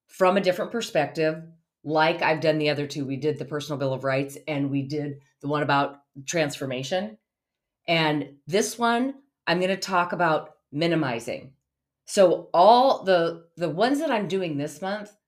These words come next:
are giving you a different perspective of what happens in a toxic relationship and what the toxic relationship causes you to do and change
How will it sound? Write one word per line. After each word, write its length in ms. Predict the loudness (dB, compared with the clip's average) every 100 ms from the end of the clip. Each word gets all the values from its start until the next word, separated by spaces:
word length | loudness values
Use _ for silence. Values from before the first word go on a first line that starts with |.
| _ _ _ _ 0
are 400 | 2 2 -2 -4
giving 380 | -2 0 0 2
you 160 | 0
a 60 | 0
different 460 | -2 -4 -6 -10
perspective 840 | -10 -10 -8 -6 -6 -4 -6 -6 -10 _ _ _ _ _ _ _ -2
of 400 | 2 2 0 -4 -16
what 200 | -6 -2
happens 380 | 0 0 0 -4
in 80 | -4
a 80 | -6
toxic 380 | -6 -8 -8 -8
relationship 680 | -4 -4 -6 -6 -4 -4
and 200 | -4 -4
what 200 | -2 -4
the 80 | -6
toxic 460 | -8 -4 -4 -6 -10
relationship 680 | -6 -6 -6 -8 -8 -10 _ _ _ _
causes 560 | 2 2 2 -2 -6 -6
you 420 | -2 -2 -2 -8 _ _ -10
to 100 | -8
do 460 | -2 0 0 0 -4
and 160 | -6
change 420 | -4 -2 -2 -2